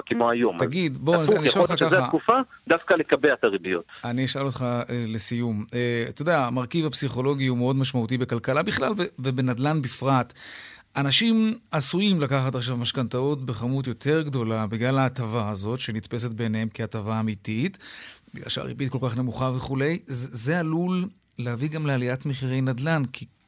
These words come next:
Speaker 2: כי כשהביקושים פתאום ילחצו מלמטה, מטבע הדברים הקבלנים יעלו מחירים.
Speaker 1: נכון, וזה ביחד עם, אה, עם עצירת הבנייה. לא סתם ראינו אתמול את המדדים של הנדל"ן קופצים.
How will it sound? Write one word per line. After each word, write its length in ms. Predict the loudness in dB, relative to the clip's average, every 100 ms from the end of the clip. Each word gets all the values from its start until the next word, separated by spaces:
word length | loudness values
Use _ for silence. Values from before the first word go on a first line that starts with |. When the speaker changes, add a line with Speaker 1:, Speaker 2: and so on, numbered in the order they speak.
| _
Speaker 2:
כי 140 | -8 -8 _ -4
כשהביקושים 720 | -2 -2 -4 -2 2 4 2
פתאום 360 | 2 2 2 0 -8 -20 -8
ילחצו 420 | -4 -4 -2 0
מלמטה, 600 | 0 0 2 0 2 2 2 -2 _ _ -8
מטבע 300 | -2 0 2
הדברים 280 | 0 0
הקבלנים 460 | -2 -2 -2 0 2
יעלו 160 | 0 0
מחירים. 360 | -4 -4 -6 -8 -18 _ _ _ _ -2
Speaker 1:
נכון, 360 | -2 2 2 4
וזה 200 | 2 2 4
ביחד 360 | 4 4 2 0
עם, 180 | 2 2
אה, 240 | 2 0 -2
עם 140 | -2 -4
עצירת 400 | -2 2 2 2
הבנייה. 380 | 2 2 2 0 -4 -20 -2
לא 120 | 0 2
סתם 200 | 2 2
ראינו 260 | 2 2 0
אתמול 200 | 0 0
את 60 | 0
המדדים 400 | 0 0 0 0
של 160 | 0
הנדל"ן 400 | 0 0 0 0
קופצים. 480 | 0 -6 -2 -2